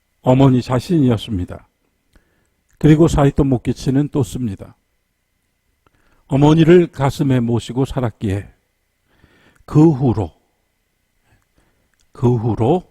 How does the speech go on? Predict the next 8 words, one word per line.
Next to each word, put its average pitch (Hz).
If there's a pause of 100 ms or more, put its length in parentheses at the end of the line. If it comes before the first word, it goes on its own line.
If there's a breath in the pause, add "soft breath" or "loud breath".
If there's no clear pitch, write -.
(840)
나는 117 (680)
남이 135
보지 143
않는다 120
해서 107
함부로 151
양심을 123
팔거나 101